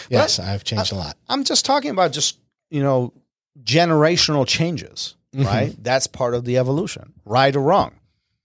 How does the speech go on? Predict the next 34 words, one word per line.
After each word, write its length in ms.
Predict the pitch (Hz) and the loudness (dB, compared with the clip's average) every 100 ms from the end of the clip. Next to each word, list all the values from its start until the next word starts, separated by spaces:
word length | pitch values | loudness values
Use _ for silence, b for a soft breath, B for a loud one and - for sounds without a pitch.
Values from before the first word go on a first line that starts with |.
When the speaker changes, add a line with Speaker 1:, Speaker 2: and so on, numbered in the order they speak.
| _ _ _ | _ _ _
Speaker 2:
You 80 | 104 | -4
know, 140 | 104 | -2
anybody, 400 | 120 156 180 170 - | 0 0 2 2 2
I 100 | 170 | 0
think 240 | 196 170 | 0 0
anybody 400 | 151 151 143 131 | 0 2 2 2
who 200 | - 135 | -2 -4
is 120 | 110 | -2
resistant 600 | 110 110 104 120 - 120 | -4 -2 0 0 0 -4
to 80 | - | -6
the 100 | 101 | -6
change 640 | - - 92 90 87 - - _ _ _ _ | -6 -6 -6 -6 -8 -14 -18 _ _ _ _
will 260 | 107 127 113 | -4 -2 0
be 140 | 113 | 0
left 320 | 107 107 - | 0 -2 -4
behind. 520 | 90 87 67 53 - _ _ _ _ _ 98 | -10 -8 -10 -12 -20 _ _ _ _ _ -6
At 60 | |
the 80 | 101 | 0
same 340 | - 135 117 107 | 2 2 0 -2
time, 640 | - 127 120 107 98 95 - _ _ _ _ _ | 0 0 0 -2 -6 -10 -18 _ _ _ _ _
you 100 | 110 | -10
know, 220 | 104 92 90 | -8 -8 -10
just 500 | 104 107 143 139 123 | -6 0 2 0 -2
being 200 | 123 127 | -4 -4
acceptance 640 | 113 - - 147 - 123 113 | 0 2 4 2 -2 -6 -4
of 140 | 101 | -4
what 160 | 110 110 | -2 0
is 120 | - | -2
happening 460 | - 123 120 101 90 | 0 0 0 -2 -4
around 420 | 95 107 113 85 | -2 -2 -2 -4
you 120 | 82 | -8
is 180 | 90 90 | -6 -6
ignorant 460 | 85 82 71 65 | -8 -10 -12 -6
too. 200 | - - | -8 -8